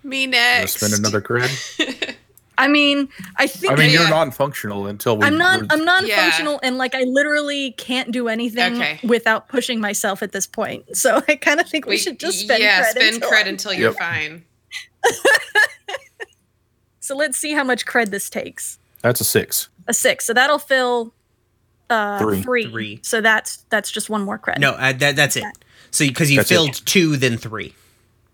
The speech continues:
Speaker 4: So you filled one, then two, then three. So that's six.
Speaker 3: Right.
Speaker 2: Two,
Speaker 3: Yeah.
Speaker 2: one, three, but yeah.
Speaker 3: Yeah. So we went from twelve to one, to eleven to ten cred.
Speaker 2: Yep.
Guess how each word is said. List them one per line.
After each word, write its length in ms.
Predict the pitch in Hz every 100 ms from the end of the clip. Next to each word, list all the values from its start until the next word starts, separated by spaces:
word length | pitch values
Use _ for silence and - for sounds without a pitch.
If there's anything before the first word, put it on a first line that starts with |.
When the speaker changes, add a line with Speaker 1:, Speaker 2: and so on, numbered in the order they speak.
| _ _ _ _ _ -
Speaker 4:
So 80 | 139
you 100 | 123
filled 340 | - 170 135
one, 320 | 147 151 139
then 180 | 131 127
two, 280 | - 131 117
then 240 | 104 104
three. 400 | 95 117 143 160 _ _
So 120 | - 113
that's 140 | -
six. 360 | 160 - - -
Speaker 3:
Right. 220 | 254 - _ _
Speaker 2:
Two, 140 | - 170
Speaker 3:
Yeah. 60 | 139
Speaker 2:
one, 240 | 123 107
three, 300 | 113 101 95 -
but 180 | - 92
yeah. 120 | 98 95
Speaker 3:
Yeah. 160 | - - -
So 200 | - 247
we 120 | 233
went 220 | 233 240 -
from 220 | 233 220
twelve 540 | - 285 214 208 208
to 100 | -
one, 260 | 214 214 208 -
to 140 | 226
eleven 400 | 202 202 202 202
to 100 | -
ten 300 | 190 202 196
cred. 280 | 190 - 202 - _ - _ _ _ _
Speaker 2:
Yep. 180 | 104